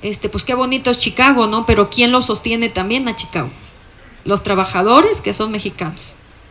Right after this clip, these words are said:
Entonces, y esa es la gente de, de México que se, que es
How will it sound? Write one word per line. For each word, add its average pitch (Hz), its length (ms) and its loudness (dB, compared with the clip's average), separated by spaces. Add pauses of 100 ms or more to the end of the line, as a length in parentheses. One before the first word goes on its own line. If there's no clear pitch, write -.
(540)
Entonces, 240 600 -2 (480)
y 254 160 4
esa 349 180 6
es 370 60 6
la 359 80 2
gente 381 360 -2
de, 247 240 -2
de 214 120 -4
México 277 640 -2
que 226 100 -6
se, 190 300 -4
que - 100 -18
es - 460 -10